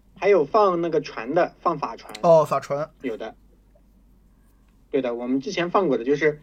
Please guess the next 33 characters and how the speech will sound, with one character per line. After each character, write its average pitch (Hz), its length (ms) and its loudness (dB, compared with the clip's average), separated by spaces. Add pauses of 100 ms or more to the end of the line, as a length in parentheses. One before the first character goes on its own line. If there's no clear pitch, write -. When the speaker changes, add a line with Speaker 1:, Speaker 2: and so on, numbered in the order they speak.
(240)
Speaker 1:
一 143 120 -2
个 180 160 2
大 - 300 -4
的 156 100 0
船， 135 400 -4
然 139 120 -2
后 147 200 2 (340)
呜 156 640 -2
呜 151 80 -12 (280)
放 147 240 0
里 120 60 -6
面， 117 180 -8
然 120 120 -8
后 143 240 0 (220)
放 156 160 0
河 127 180 -4
灯。 147 360 0 (1120)
Speaker 2:
纸 190 160 4
糊 160 280 -2
的， 208 140 12
对 202 120 8
吧？ 127 440 -2 (340)
应 208 120 -4
该 220 100 8
是 208 100 8
纸 147 160 -6
糊 139 240 -10
的。 160 100 -4 (200)
Speaker 1:
对， 226 140 6
是 269 160 -4
纸 220 160 -12
糊 151 180 -6
的 - 180 -8